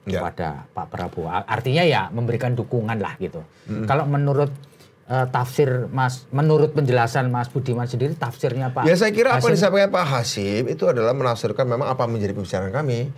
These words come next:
Speaker 2: Oke.
Speaker 1: Waktu itu kita diskusi tentang apa sih yang menjadi concern Pak Prabowo.
Speaker 2: Hmm.
Speaker 1: Eh, oke, banyak cerita, tapi kan itu dari Pak Hasim.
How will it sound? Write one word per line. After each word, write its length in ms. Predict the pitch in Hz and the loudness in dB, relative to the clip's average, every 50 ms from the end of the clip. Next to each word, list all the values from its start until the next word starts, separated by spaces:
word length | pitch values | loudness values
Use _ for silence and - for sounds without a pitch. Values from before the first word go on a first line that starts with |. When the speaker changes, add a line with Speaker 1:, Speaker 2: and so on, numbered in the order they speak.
| - - | -8 -6
Speaker 2:
Oke. 340 | 107 110 - - - 92 | -4 -4 -4 -4 -4 -4
Speaker 1:
Waktu 280 | 80 120 120 123 131 127 | -2 -2 0 0 0 0
itu 80 | 127 - | 0 0
kita 160 | - - - | -2 -2 -2
diskusi 420 | 131 120 107 - - 101 - - 123 | -2 -2 -4 -6 -6 -8 -4 -4 -4
tentang 540 | 110 104 95 - 107 104 101 101 101 - - | -4 -4 -2 -2 -2 0 0 -2 -4 -4 -4
apa 260 | - - 110 - - 117 | -4 -4 -4 -2 -2 -4
sih 340 | 110 - - 131 135 135 131 | -4 -4 -6 -4 -2 0 0
yang 160 | 123 113 110 | 0 0 0
menjadi 240 | 101 101 95 95 92 | -2 0 -2 -2 -4
concern 560 | - 95 107 113 107 - - 101 110 110 98 | -4 -6 -6 -6 -6 -4 -6 -4 -4 -4 -6
Pak 200 | - - 76 - | -8 -10 -12 -8
Prabowo. 640 | 80 80 - 80 - 80 73 73 95 - 62 64 - - - _ _ _ _ | -8 -8 -8 -8 -8 -8 -8 -8 -8 -10 -10 -12 -14 -16 -20 _ _ _ _
Speaker 2:
Hmm. 260 | - 101 107 98 87 80 - - _ _ - _ _ - | -8 -6 -6 -6 -6 -8 -12 -18 _ _ -20 _ _ -16
Speaker 1:
Eh, 880 | - 98 101 104 104 101 101 - 90 95 101 107 107 101 - - 50 50 - - | -12 -10 -8 -8 -6 -6 -6 -6 -8 -8 -8 -10 -10 -10 -10 -10 -10 -12 -12 -14
oke, 280 | - - - 95 98 110 123 135 139 139 - | -16 -10 -2 2 4 4 4 4 2 0 -4
banyak 280 | 87 - 98 95 - - | -6 -4 -2 -2 -2 -4
cerita, 420 | - - 87 85 - 95 98 95 92 | -4 -4 -6 -4 -2 -2 -2 -2 -2
tapi 160 | - 98 107 | -2 -2 -2
kan 260 | 107 123 123 120 110 | 0 0 -2 -2 -4
itu 140 | - 101 143 | -4 -4 -2
dari 160 | 135 113 98 | -2 -2 -2
Pak 160 | - 65 69 80 | -2 -4 -6 -8
Hasim. 360 | 85 82 - - 90 87 85 | -8 -10 -8 -8 -8 -8 -8